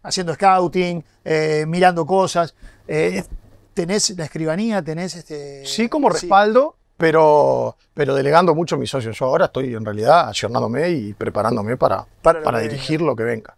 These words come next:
Speaker 1: ¿Qué pasó?
Speaker 2: O sea, cuando venga.
Speaker 1: Ale, ¿qué pasó en Plaza? ¿Fue una decisión que tomaron ustedes de no continuar?
Speaker 2: Sí,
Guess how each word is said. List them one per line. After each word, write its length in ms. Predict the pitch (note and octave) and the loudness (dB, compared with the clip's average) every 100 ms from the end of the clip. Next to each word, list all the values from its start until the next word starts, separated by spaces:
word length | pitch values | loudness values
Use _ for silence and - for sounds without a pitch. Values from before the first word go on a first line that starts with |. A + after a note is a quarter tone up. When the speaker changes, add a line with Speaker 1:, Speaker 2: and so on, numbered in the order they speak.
| _ | _
Speaker 1:
¿Qué 100 | A4 | -6
pasó? 200 | - - | -6 0
Speaker 2:
O 20 | |
sea, 100 | - A#2 | 0 2
cuando 340 | C#3+ D3+ A2+ | 0 2 2
venga. 300 | A2+ G#2+ G#2+ | 0 -4 -10
Speaker 1:
Ale, 240 | - - C4+ | -2 -2 -2
¿qué 100 | F#4 | -2
pasó 300 | C#4+ - F#3+ | -2 -2 -4
en 100 | E3+ | -2
Plaza? 400 | D#3+ D3 A2+ A2+ | -4 -4 -6 -8
¿Fue 120 | E3+ | -4
una 100 | F#3+ | -2
decisión 480 | D3+ C#3+ F#3+ G3 E3 | -2 -4 -2 -2 -2
que 100 | C#3 | -6
tomaron 340 | D3 E3+ D#3+ | -4 -2 -2
ustedes 420 | C#3 G#3+ B3 G#3 | -4 -2 -2 -2
de 40 | D3+ | -4
no 100 | D#3 | -6
continuar? 580 | D3+ B2 C3+ E3 A#3+ C4 _ | -6 -8 -6 -2 -2 -2 _
Speaker 2:
Sí, 400 | _ - F3+ D#3 | _ -2 0 0